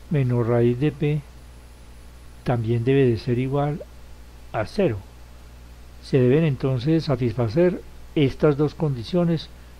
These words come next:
para que esta función esté definida en el conjunto de números reales, o mejor dicho, en un subconjunto de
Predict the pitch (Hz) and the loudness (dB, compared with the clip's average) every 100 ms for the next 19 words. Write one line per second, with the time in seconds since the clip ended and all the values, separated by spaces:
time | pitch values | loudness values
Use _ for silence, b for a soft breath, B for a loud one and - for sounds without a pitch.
0 | - - 127 120 - 131 113 165 151 147 | -16 -4 -2 0 0 0 0 0 -2 -2
1 | 165 156 156 - - - - - 135 - | -2 -2 -4 -10 -20 -20 -14 -6 -6 -2
2 | 135 135 127 123 151 165 160 - - - | 2 2 2 0 0 2 0 -4 -10 -6
3 | 123 117 - 113 123 160 - 156 123 120 | -4 -4 -6 -8 -2 -2 -2 -2 -2 -2
4 | 127 123 107 135 147 101 98 - - - | -2 -2 0 2 0 -2 -6 -12 -20 -20
5 | - - - - - - - - - - | -20 -20 -20 -20 -20 -20 -20 -20 -20 -18
6 | - 151 127 107 120 123 170 - 185 - | -2 0 2 2 0 2 0 0 -4 -2
7 | 143 120 120 120 117 156 - 131 107 - | -2 0 0 -4 -4 -8 -4 -4 -4 -2
8 | 190 175 - 170 - - - - - - | 0 0 -2 -4 -4 -16 -20 -20 -20 -20
9 | - 165 123 120 117 | -14 -6 0 0 0